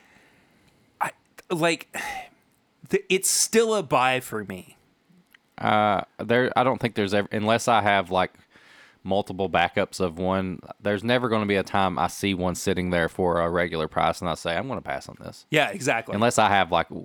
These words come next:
Speaker 2: two of them
Speaker 1: Unless I
Speaker 2: already.
Speaker 1: can't afford it.
Speaker 2: Yeah.
Speaker 1: Yeah. <laughs>
Speaker 2: Unless I really gotta buy groceries instead of
Speaker 1: <laughs>
Speaker 2: bourbon. But
Speaker 1: Guess what, kids? It's bourbon soup for dinner.
Speaker 2: We got ramen and bourbon tonight.
Speaker 1: <laughs> Hey,
Speaker 2: Um,
Speaker 1: a great pairing.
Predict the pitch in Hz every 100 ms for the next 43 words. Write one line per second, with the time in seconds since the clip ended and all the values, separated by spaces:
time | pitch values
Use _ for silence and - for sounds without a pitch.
0 | - - 98 85 82 78 73 143 143 139
1 | 113 - 98 87 90 190 - 117 95 -
2 | - 196 190 - 110 104 92 85 90 90
3 | 80 80 82 85 87 82 78 76 85 85
4 | 78 78 78 - - - 226 - - -
5 | 320 - 269 - - - - - - -
6 | 95 95 - - - - - - - 98
7 | 101 120 101 156 247 - 208 233 185 180
8 | 131 147 220 220 202 - 202 185 - -
9 | 143 135 107 107 - - 110 143 110 113
10 | 143 185 208 202 202 180 165 117 101 87
11 | 92 90 87 80 85 - - - - -
12 | - - - - - 151 101 92 85 85
13 | 139 120 123 - 110 95 87